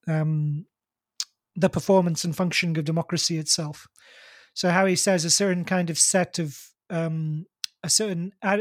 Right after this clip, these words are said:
a certain, um, theoretical understanding of democracy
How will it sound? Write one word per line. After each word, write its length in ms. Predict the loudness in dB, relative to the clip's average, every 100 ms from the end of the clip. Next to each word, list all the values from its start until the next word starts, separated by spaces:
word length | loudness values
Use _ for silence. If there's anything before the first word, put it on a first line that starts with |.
| 0
a 100 | -2
certain, 540 | 0 0 -2 -4 -4
um, 400 | -4 -4 -4 -6 -10 -8
theoretical 480 | 0 2 2 2 -4
understanding 440 | -2 -4 -6 -6
of 80 | -6
democracy 600 | -6 -6 -4 -4 -6